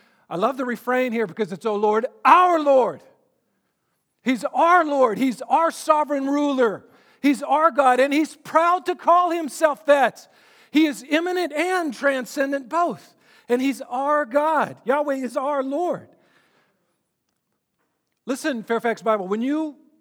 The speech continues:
pray to God, do you talk like this? Do you think of him this way? "My God,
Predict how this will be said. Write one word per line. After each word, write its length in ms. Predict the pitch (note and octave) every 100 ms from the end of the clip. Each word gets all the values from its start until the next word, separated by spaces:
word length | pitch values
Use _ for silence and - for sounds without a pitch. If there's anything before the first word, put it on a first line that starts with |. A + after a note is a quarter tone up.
| _
pray 640 | - - C4 C4+ G3+ A#2+ - _ _ _ _ _ _ _ _ _ -
to 100 | A3
God, 320 | A3 A#3 F#3
do 80 | F#3+
you 100 | A#3
talk 440 | - A3+ B3 -
like 240 | B3 B3+
this? 320 | B3+ C4 C4+ -
Do 120 | G3+
you 120 | A3+
think 300 | A3+ C4 C#4+
of 100 | C4
him 180 | C4+ C#4+
this 220 | C#4+ -
way? 320 | C4+ C#4+ D4+ _ _ _ _ _ _ _ _ _ _ _ _ _ _ _ _
"My 320 | F#3 A3 C4+ D4+
God, 420 | A3+ F#3 A#2+